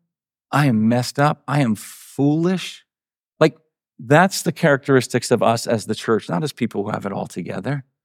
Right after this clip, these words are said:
Like, if you're like, "Man, I just feel like a fool. I don't know if I measure up." Like, welcome. Welcome to church. That's what Jesus is doing. He's,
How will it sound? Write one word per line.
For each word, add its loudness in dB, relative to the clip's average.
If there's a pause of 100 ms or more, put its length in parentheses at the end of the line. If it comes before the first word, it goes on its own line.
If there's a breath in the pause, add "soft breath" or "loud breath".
(300)
Like, -2
if 0
you're 4
like, -2
"Man, 2
I -2
just -4 (160)
feel 2
like 2
a -6
fool. 2
I 2
don't 0
know 0
if -2
I 0
measure 0
up." 2 (160 loud breath)
Like, 0
welcome. 0 (360)
Welcome 4
to 4
church. -4 (340)
That's 2
what 4
Jesus 2 (180 loud breath)
is -2
doing. 0
He's, -2